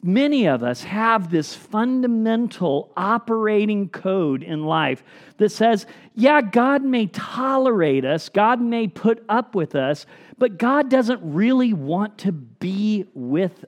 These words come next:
us." And that is not what God's Word teaches us. And so from God's words, literally His words to us, we want you to hear throughout this series His invitations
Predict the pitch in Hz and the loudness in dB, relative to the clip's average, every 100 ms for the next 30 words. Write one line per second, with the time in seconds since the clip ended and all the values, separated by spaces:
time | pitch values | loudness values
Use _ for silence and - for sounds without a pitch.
0 | _ - 123 98 - - - _ _ - | _ -6 -6 -8 -16 -20 -20 _ _ -12
1 | - 175 247 320 214 139 175 247 285 202 | -6 -2 0 0 -2 -2 -2 0 2 0
2 | 196 185 185 165 170 175 156 175 175 175 | 0 -4 -4 -4 -2 -2 -4 -4 -4 -4
3 | - 269 277 160 110 120 117 - - - | -2 -2 -2 -4 -6 -8 -6 -8 -8 -12
4 | - - 233 180 - 233 277 320 262 240 | -20 -2 0 0 -2 -2 0 0 0 2
5 | 214 151 151 160 160 208 - - 160 220 | 0 -2 2 2 2 0 -6 -4 0 2
6 | 302 262 196 170 175 233 196 220 220 - | 2 0 0 0 0 -2 -2 -4 -4 -8
7 | - 139 139 170 208 254 240 196 196 180 | -4 -4 -4 -4 -2 -2 -4 -4 -6 -6
8 | - 220 208 127 131 - - _ 202 208 | -4 -2 0 0 -4 -10 -18 _ -4 -2
9 | - 208 277 269 233 240 - - 233 160 | 0 0 0 -2 -4 -4 -4 -6 -2 0
10 | 139 139 - 226 269 285 214 - 220 233 | -2 -4 -6 -2 0 -2 -4 -4 -2 0
11 | 214 220 - 226 226 233 - 120 117 | -2 -6 -6 -2 -2 -2 -6 -10 -10